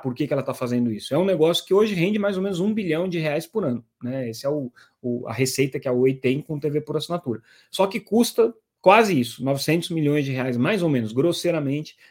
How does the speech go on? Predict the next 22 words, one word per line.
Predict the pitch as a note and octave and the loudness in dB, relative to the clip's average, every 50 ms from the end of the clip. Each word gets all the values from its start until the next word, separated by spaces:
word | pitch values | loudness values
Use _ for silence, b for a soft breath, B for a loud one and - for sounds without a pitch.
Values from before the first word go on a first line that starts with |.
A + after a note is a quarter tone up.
| b | b
né, | - C3+ C3+ | -4 -2 0
o | C#3+ C#3 | 0 0
custo | C#3 - D#3+ E3+ E3 - - D#3+ | -2 -2 -2 -2 -2 -2 -4 -4
de | D3+ | -4
operação | D#3 C#3+ D#3+ D#3 D3 C3+ - D3 | -2 -2 0 0 0 -2 -2 -4
de | C#3+ C#3 | -4 -4
T | D3+ C#3 | -2 -2
V | C#3+ C#3 | -4 -4
por | - C#3+ | -4 -6
assinatura | C#3 C3+ - C#3+ C3 C3 D#3+ F3 F3+ F3+ B B B B | -6 -4 -4 -6 -4 -2 -2 -2 -2 -4 B B B B
por | - A#3+ A3+ | -4 0 4
conta | - G3+ F3+ - - | 4 4 4 4 0
dos | C#3+ C#3 | -6 -8
contratos | - - D3+ C#3+ C#3 C#3+ C3+ B2+ - B2+ | -6 -4 -4 -2 0 0 -2 -2 -4 -8
de | B2 B2 | -8 -6
programação, | - C#3+ C3 C3+ C3+ D3+ D#3 D3 - - D#3+ D#3+ D3 C3 | -6 -4 -4 -2 -2 -2 -4 -4 -4 -2 0 0 0 -2
contratos | - B2+ B2 B2+ C3 C3 - B2+ | -4 -6 -6 -4 -6 -6 -8 -10
de | A#2+ B2 | -10 -10
satélite | - - D3+ C#3+ - C3+ C#3+ C#3+ C3+ B2+ - - | -10 -10 -10 -6 -2 0 0 0 0 -2 -6 -10
e | |
tudo | - D3 D#3+ D3 | -8 -6 -6 -6
mais. | A#2 - - - | -6 -8 -10 -18